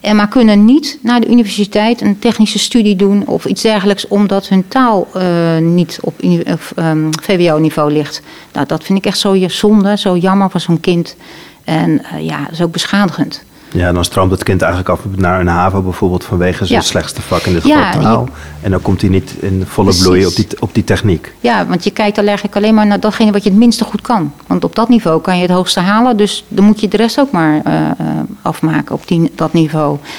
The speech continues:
Speaker 1: En dat vind ik zonde. Je moet juist positief naar zo'n kind kijken en alles, eh, ehm, niet alleen kijken naar de dingen die niet zo goed gaan, maar juist de ki-, de dingen ook benoemen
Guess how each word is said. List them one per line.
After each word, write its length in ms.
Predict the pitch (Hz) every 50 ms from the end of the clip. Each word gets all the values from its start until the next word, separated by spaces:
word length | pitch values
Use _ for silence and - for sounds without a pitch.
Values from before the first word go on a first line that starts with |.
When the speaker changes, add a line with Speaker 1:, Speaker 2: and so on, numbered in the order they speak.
| -
Speaker 1:
En 100 | - 196
dat 180 | 190 196 240 -
vind 160 | - 240 202
ik 60 | 180
zonde. 340 | - - - 175 160 143 - - - - - - - - - - - - - - - - - _ _ _ _ _ _ _ - - - -
Je 80 | - 160
moet 160 | 165 165 -
juist 240 | 180 170 170 - -
positief 500 | - 202 208 - - 196 - 185 175 -
naar 120 | 175 165
zo'n 140 | - 170 160
kind 220 | - 160 147 143
kijken 380 | - 156 151 156 156 156 - 160
en 180 | 156 156 151 - -
alles, 440 | - 190 185 190 185 175 - - - -
eh, 640 | 175 170 170 165 160 - - 165 165 156 156 156
ehm, 400 | 151 151 151 151 151 151 160 175
niet 180 | 190 202 196 -
alleen 260 | 180 180 175 170 175
kijken 280 | - 185 180 175 - 175
naar 100 | 175 156
de 60 | 160
dingen 220 | 160 185 175 175
die 100 | 170 175
niet 320 | 170 170 165 185 208 202 -
zo 160 | - 160 151
goed 200 | 143 - 139 -
gaan, 200 | - - - 190 -
maar 80 | -
juist 260 | 156 160 160 156 - -
de 60 | - -
ki-, 160 | - - - - - -
de 140 | - 170 170
dingen 260 | 160 180 180 185 175
ook 160 | 185 185 185 -
benoemen 360 | - 165 170 202 214 208 202